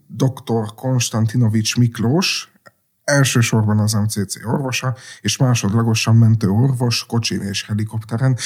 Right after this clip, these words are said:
Üdvözlünk a stúdióba, köszönjük, hogy velünk vagy.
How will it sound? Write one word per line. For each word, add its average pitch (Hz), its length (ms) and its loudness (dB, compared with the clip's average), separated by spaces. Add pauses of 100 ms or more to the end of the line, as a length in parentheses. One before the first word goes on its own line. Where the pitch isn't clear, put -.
(140)
Üdvözlünk 120 520 4
a 117 40 -4
stúdióba, 113 640 -6
köszönjük, 110 420 -6
hogy 107 160 -6
velünk 104 300 -8
vagy. 107 220 -14